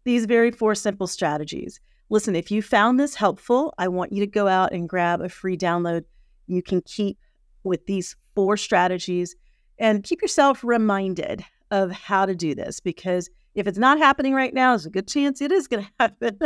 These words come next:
And maybe you know somebody that's going through some of the negativity and drama right now, and that can be helpful for them. Go to valerieburton dot com forward slash podcast, where you can find that free download and all of our previous episodes.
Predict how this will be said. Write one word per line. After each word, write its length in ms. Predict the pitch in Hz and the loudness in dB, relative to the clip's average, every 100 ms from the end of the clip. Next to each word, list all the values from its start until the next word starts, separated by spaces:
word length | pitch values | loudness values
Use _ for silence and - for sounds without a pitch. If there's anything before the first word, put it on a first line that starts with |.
| 302 - - _ _ 587 539 453 - | -6 -10 -16 _ _ -20 -20 -20 -4
And 280 | 285 277 247 | 2 2 4
maybe 280 | 269 269 277 | 2 4 4
you 80 | |
know 160 | 262 254 | 4 4
somebody 380 | 254 240 190 180 | 2 2 2 2
that's 200 | 190 190 | 0 -2
going 320 | 196 190 185 | -4 -2 -4
through 160 | 185 175 | -4 -2
some 220 | - 180 | -2 -4
of 80 | 175 | -2
the 80 | |
negativity 640 | 170 165 175 - 170 160 156 | -2 -2 -4 -6 -6 -4 -6
and 80 | 156 | -4
drama 280 | 160 156 156 | -2 -2 -4
right 180 | 151 | -6
now, 200 | 165 160 | -6 -4
and 120 | 156 156 | -2 -2
that 160 | - | -6
can 120 | - | -6
be 100 | 160 | -6
helpful 500 | 156 156 - - 147 _ _ _ | -4 -4 -4 -6 -8 _ _ _
for 120 | - 185 | -2 2
them. 180 | 165 | 2
Go 100 | 151 | 4
to 80 | 196 | 2
valerieburton 680 | 156 180 185 214 202 196 175 | 4 4 4 2 0 -2 -2
dot 200 | 175 - | -4 -4
com 360 | - 190 180 185 | -6 -2 -2 -2
forward 300 | 196 180 185 | -2 -2 -2
slash 440 | - 170 160 156 - _ _ _ _ - | -2 -2 -2 -4 -12 _ _ _ _ -18
podcast, 800 | - 202 208 - 269 320 - - - _ _ | 0 2 2 2 2 2 -2 -14 -18 _ _
where 120 | 185 | -2
you 140 | 180 175 | -2 -2
can 180 | 165 - | -6 -2
find 340 | 185 180 175 | 2 2 2
that 160 | 170 - | -2 -2
free 220 | 190 175 | -6 -2
download 580 | 220 233 233 233 226 214 | 2 2 2 2 2 0
and 220 | 180 170 - | -4 -6 -6
all 360 | 185 175 190 202 | 0 2 2 2
of 100 | 196 | 4
our 140 | 180 | 2
previous 460 | 180 - 180 170 156 - | -2 -4 -2 -2 -4 -4
episodes. 720 | 208 214 - 226 214 214 | -4 -4 -2 0 0 0